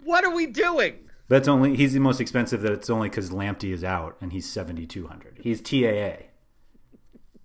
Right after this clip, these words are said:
Speaker 1: Sixty-eight hundred?
Speaker 2: Sixty-eight hundred.
Speaker 1: Are you nuts? Oh, but you could also pay for the underdog fullback, uh, Furlong, for sixty-one hundred.
Speaker 2: Mm-hmm.
Speaker 1: Right, 'cause he's obviously gonna be getting forward a lot, being the, on the biggest underdog.
Speaker 2: Right.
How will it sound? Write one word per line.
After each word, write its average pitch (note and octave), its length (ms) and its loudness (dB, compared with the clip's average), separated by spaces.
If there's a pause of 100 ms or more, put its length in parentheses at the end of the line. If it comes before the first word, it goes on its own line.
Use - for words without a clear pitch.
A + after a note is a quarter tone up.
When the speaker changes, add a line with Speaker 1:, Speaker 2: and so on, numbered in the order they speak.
(680)
Speaker 1:
Sixty-eight C4 960 -4
hundred? D#4 600 -8
Speaker 2:
Sixty-eight G#2+ 380 -6
hundred. F2 320 -16 (640)
Speaker 1:
Are D#3 80 -14
you D3 180 -6
nuts? F3 760 -8 (1900)
Oh, G#3+ 140 2
but G3+ 160 0
you A3 120 -4
could G#3+ 100 -2
also G3+ 260 0
pay G3 220 -4
for E3+ 100 -12
the F3 140 -4
underdog D#3+ 580 -4
fullback, B2+ 480 -6
uh, B2 240 -4 (160)
Furlong, D3 360 0
for A#2+ 80 -8
sixty-one A#2+ 520 -6
hundred. G2+ 280 -10
Speaker 2:
Mm-hmm. G#2 180 -4 (600)
Speaker 1:
Right, C3 240 0
'cause - 260 -6
he's E3 200 0
obviously D3 420 0
gonna C3+ 120 -4
be B2+ 100 -8
getting B2+ 240 -4
forward D#3+ 400 0
a A#2+ 40 -2
lot, G#2+ 260 -6
being A#2+ 260 -6
the, A#2 180 -8
on B2+ 120 -8
the A#2 80 -8
biggest B2+ 440 -4
underdog. G#2+ 560 -6
Speaker 2:
Right. F2+ 200 -10